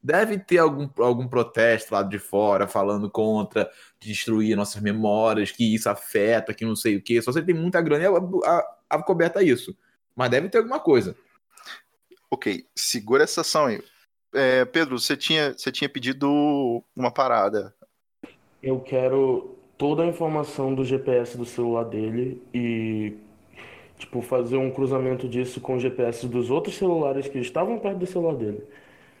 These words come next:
Speaker 3: E o que eu quero especificamente é saber onde ele tava, é, no início da noite, antes de chegar na boate.
Speaker 2: Uhum,
Speaker 3: E
Speaker 2: um
Speaker 3: com
Speaker 2: D doze.
Speaker 3: quem ele tava.
Speaker 2: Beleza. Pode rolar um D doze. Isso tudo ali na sala de reunião, tá?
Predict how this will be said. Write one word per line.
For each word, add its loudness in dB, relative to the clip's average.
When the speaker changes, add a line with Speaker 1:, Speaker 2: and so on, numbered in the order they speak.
Speaker 3:
E -2
o -2
que -6
eu 0
quero 0
especificamente -2
é 4
saber 0
onde 2
ele 2
tava, -2
é, 0
no 0
início -2
da 0
noite, -4
antes -4
de -4
chegar -2
na -2
boate. -6
Speaker 2:
Uhum, -4
Speaker 3:
E -4
Speaker 2:
um -2
Speaker 3:
com 0
Speaker 2:
D 2
doze. 2
Speaker 3:
quem 0
ele 0
tava. -4
Speaker 2:
Beleza. -4
Pode -2
rolar 0
um -2
D 2
doze. 0
Isso -2
tudo 0
ali 2
na 4
sala 0
de -8
reunião, 0
tá? 0